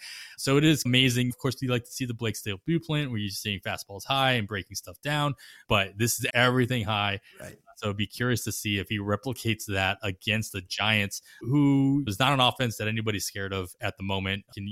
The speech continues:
Speaker 1: obviously can help you in your strikeout department by facing off against the Giants as well. So I wouldn't mind throwing, Little might be at the top of my,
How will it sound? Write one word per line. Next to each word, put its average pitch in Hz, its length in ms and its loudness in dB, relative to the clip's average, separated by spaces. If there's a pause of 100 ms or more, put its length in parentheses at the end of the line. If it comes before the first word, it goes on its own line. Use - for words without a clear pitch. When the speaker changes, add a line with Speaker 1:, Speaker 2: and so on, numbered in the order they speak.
Speaker 1:
obviously 98 460 -6
can 98 160 -8
help 101 200 -6
you 101 100 -4
in 95 100 -4
your 92 100 -4
strikeout 98 380 -4
department 98 500 -10 (100)
by 95 520 -6
facing 101 300 -4
off 92 180 -4
against 92 180 -16
the 95 60 -12
Giants 92 320 -14
as - 80 -12
well. 92 160 -10
So - 120 -8
I 117 100 0
wouldn't 143 280 0
mind 127 560 2
throwing, 120 540 0 (120)
Little 147 360 6
might 135 320 4
be 131 120 4
at 120 120 0
the 117 40 -2
top 117 520 0
of 120 120 -2
my, 117 300 0